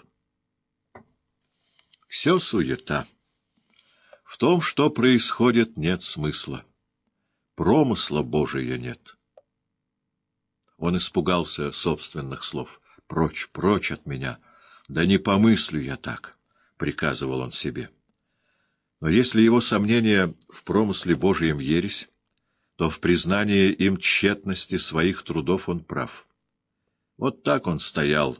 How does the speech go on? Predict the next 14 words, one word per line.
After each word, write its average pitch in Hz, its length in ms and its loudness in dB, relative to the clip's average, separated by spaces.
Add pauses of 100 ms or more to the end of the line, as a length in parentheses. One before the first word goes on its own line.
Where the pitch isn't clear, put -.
за 69 180 -4
высоким 73 540 -4
налоем 78 460 0
и - 20 -4
что-то 92 340 -4
писал, 92 720 0 (460)
и 87 100 -4
царапал 95 840 2
целыми 95 500 0
днями, 92 520 0
а 90 80 -2
часто 90 480 -2
и 87 80 2
ночами, 90 680 -2